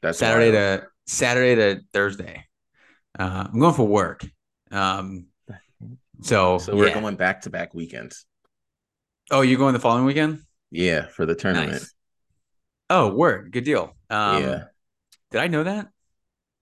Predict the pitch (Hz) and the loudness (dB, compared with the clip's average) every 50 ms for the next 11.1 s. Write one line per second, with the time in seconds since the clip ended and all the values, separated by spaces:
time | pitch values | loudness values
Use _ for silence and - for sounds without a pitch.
0 | _ _ - 76 73 - - 80 87 - - 95 90 80 80 64 - - 71 69 | _ _ -8 -8 -6 -4 -4 -4 -4 -4 -2 -4 -4 -4 -4 -6 -6 -4 -2 -2
1 | 53 50 50 - - 107 107 107 104 98 98 - _ _ - 104 - 110 92 90 | -4 -4 -6 -8 -12 -14 -16 -16 -16 -16 -20 -20 _ _ -12 -8 -6 -6 -6 -6
2 | 95 95 90 92 90 98 101 98 - 95 95 - - - - - _ - 110 117 | -8 -10 -10 -8 -8 -10 -10 -10 -12 -14 -14 -14 -18 -20 -20 -14 _ 0 4 6
3 | 117 117 135 - 143 139 - 156 147 - - 101 104 110 107 - 107 95 90 95 | 8 10 10 10 10 10 10 10 8 8 6 6 6 6 6 4 2 2 4 4
4 | 98 101 95 87 92 92 - - 92 87 - - - 80 90 92 98 101 92 90 | 2 2 0 0 -2 -2 2 4 2 2 2 2 2 2 2 2 4 2 2 2
5 | 90 90 85 80 80 - - 85 80 80 80 76 78 78 78 78 73 71 76 78 | 2 2 0 -2 -2 -4 -4 -4 -4 -4 -4 -2 -2 0 0 0 -2 -4 -6 -6
6 | 78 78 65 - - _ _ _ - 69 73 78 73 71 69 69 67 65 - - | -6 -6 -8 -12 -14 _ _ _ -6 -4 -2 -2 -2 0 0 0 -2 -2 -6 -10
7 | - _ _ _ _ _ _ - - - - - _ _ 120 131 139 123 104 104 | -18 _ _ _ _ _ _ -20 -20 -20 -20 -20 _ _ 2 4 4 4 4 4
8 | 107 123 131 143 147 135 131 127 127 127 120 127 113 107 95 107 110 113 110 107 | 4 6 6 8 8 8 8 6 4 4 2 0 -2 -2 0 2 2 2 2 2
9 | 104 - - 107 101 98 98 92 - 101 117 147 170 165 151 - 139 131 117 120 | 0 -2 -4 -4 -2 -2 -2 -2 -2 -2 -2 -2 -2 -2 -2 -2 -2 0 0 -2
10 | 107 101 104 104 98 92 92 98 98 90 98 107 107 104 110 107 104 95 90 92 | -2 -2 -2 -4 -4 -4 -4 -4 -4 -4 -4 -4 -4 -6 -6 -8 -8 -8 -8 -8
11 | 92 | -8